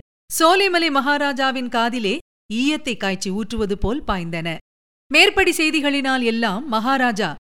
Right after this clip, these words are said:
வீரராமலிங்க தேவருக்கு தம்முடைய புதிய சிநேகிதர்களான வெள்ளைக்கார துரைகள் மீதோ கும்பினி சர்க்கார் மீதோ கோபம் வரவில்லை.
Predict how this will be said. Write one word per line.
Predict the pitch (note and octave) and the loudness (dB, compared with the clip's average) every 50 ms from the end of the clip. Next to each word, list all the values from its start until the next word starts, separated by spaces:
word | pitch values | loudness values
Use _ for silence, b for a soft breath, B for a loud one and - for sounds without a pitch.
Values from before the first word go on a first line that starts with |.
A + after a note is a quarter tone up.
| _ _ | _ _
வீரராமலிங்க | A#3 D#4 F4 F#4 F4 D#4 C#4+ C#4 D4 D#4+ E4+ D#4+ D#4+ D4 C#4+ C4+ - | 4 6 6 6 6 6 6 4 4 4 2 0 0 0 0 -2 0
தேவருக்கு | - B3 B3+ A#3+ B3 A#3+ A#3+ A#3 A#3+ - F#3 D3 - - _ _ _ _ | 2 0 0 2 2 0 0 0 -2 -6 -6 -6 -8 -14 _ _ _ _
தம்முடைய | - D#4 D#4+ F4 F4 F4 E4+ E4+ | 2 2 2 4 4 4 4 4
புதிய | - D#4+ - E4+ G4 G4 | 4 4 4 6 4 4
சிநேகிதர்களான | G4 D#4+ D#4 D#4 C#4+ D4+ C#4+ C#4+ C4 C4+ B3+ B3 B3 A#3 G3+ D#3 - - _ _ _ _ - | 2 0 0 0 0 0 0 0 0 2 2 2 2 0 -2 -4 -6 -12 _ _ _ _ -4
வெள்ளைக்கார | F#3+ G3+ A#3 C#4+ D#4+ D4+ - C#4+ C#4 B3 F#3+ | -2 0 2 0 0 2 2 2 2 2 0
துரைகள் | E3 G3+ A3 B3+ C4 C4+ C4 A3+ | 2 2 2 2 2 2 0 0
மீதோ | G3+ G3 F#3+ F#3+ F#3 E3+ E3+ C#4 - - _ _ _ _ | 0 -2 -2 0 -2 -2 -2 -4 -6 -10 _ _ _ _
கும்பினி | - E4+ F4+ G4+ G4+ G4 G4 | -2 0 2 2 2 2 2
சர்க்கார் | - - C#4+ C#4 - - D#4 D#4 D4 | 0 0 0 -2 2 2 2 2 2
மீதோ | C4+ C#4 B3+ A3 F4 G4 | 2 -2 -2 -2 -2 -2
கோபம் | - D4 D4 D#4 E4 E4 D4 | 0 2 2 2 2 0 0
வரவில்லை. | A3 F#3+ E3 D3+ D#3 D#3 D3+ D#3+ D#3 | -2 -2 -2 -4 -6 -6 -6 -6 -8